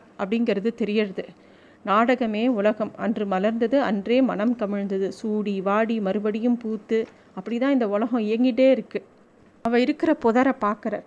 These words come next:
அந்த இடத்துக்கு போறார். அங்க போனா அவ அப்படியே நீல மேனியாளா அங்க இருக்கா. அவளை சுத்தி ஒரே பூஞ்செடிகளா இருக்கு.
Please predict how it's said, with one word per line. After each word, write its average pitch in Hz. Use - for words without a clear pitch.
அந்த 208
இடத்துக்கு 226
போறார். 208
அங்க 202
போனா 240
அவ 202
அப்படியே 220
நீல 254
மேனியாளா 240
அங்க 214
இருக்கா. 220
அவளை 220
சுத்தி 262
ஒரே 233
பூஞ்செடிகளா 240
இருக்கு. 220